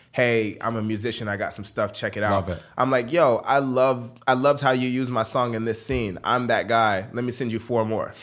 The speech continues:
Speaker 2: So
Speaker 1: You
Speaker 2: were
Speaker 1: know?
Speaker 2: you, were you researching, because they were doing the,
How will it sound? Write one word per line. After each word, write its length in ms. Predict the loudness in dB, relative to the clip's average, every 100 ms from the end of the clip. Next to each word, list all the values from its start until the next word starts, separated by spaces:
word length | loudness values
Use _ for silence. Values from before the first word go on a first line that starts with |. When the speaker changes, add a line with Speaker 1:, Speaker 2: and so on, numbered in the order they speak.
| -8
Speaker 2:
So 360 | 2 4 4 0
Speaker 1:
You 100 | 2
Speaker 2:
were 60 |
Speaker 1:
know? 40 | 4
Speaker 2:
you, 240 | 4 2
were 120 | 0 -2
you 220 | -2 -2
researching, 840 | -2 -2 0 0 0 -2 -4 -4
because 280 | -4 -2 0
they 160 | 4 4
were 100 | 4
doing 240 | 0 0
the, 160 | -2